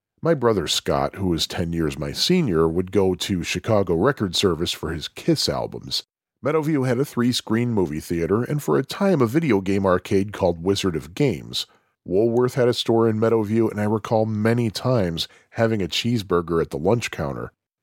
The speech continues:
I seem to remember Meadowview had a Baskin-Robbins and later a T C B Y.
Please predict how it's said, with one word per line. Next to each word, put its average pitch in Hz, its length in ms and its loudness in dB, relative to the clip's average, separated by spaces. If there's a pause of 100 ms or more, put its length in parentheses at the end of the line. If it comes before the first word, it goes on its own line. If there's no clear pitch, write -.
(160)
I 143 80 0
seem 254 240 0
to 190 120 0
remember 151 340 2
Meadowview 117 520 2
had 117 120 2
a 98 60 2
Baskin-Robbins 92 1000 0
and 87 180 -4
later 98 300 2
a 76 160 -8
T 95 300 -6
C 82 240 -4
B 69 200 -8
Y. 73 460 0